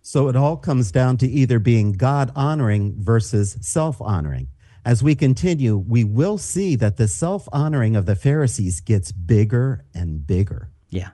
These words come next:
Speaker 2: it does. It does. And here's the thing. Jesus' own life powerfully relayed the depth of the moral fabric of this righteousness that we had just talked about.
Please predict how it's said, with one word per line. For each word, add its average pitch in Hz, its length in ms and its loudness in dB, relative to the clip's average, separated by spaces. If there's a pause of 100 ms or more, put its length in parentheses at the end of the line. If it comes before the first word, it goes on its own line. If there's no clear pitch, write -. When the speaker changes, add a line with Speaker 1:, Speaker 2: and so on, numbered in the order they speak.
Speaker 2:
it 120 140 -4
does. - 360 -10
It 120 120 -2
does. - 260 -10 (640)
And 170 120 2
here's 240 180 4
the 196 80 -2
thing. 123 240 -10 (200)
Jesus' 247 600 0 (160)
own 208 340 2
life 139 520 -2 (280)
powerfully 190 920 -2
relayed 143 460 2
the 135 60 -2
depth 143 580 -2
of 123 160 -4
the 135 100 2
moral 139 560 4
fabric 139 640 -2
of 113 100 -6
this 120 220 -8
righteousness 120 480 -6
that 113 100 -10
we 127 80 -6
had 113 100 -4
just 120 200 -10
talked 117 260 -6
about. 107 280 -12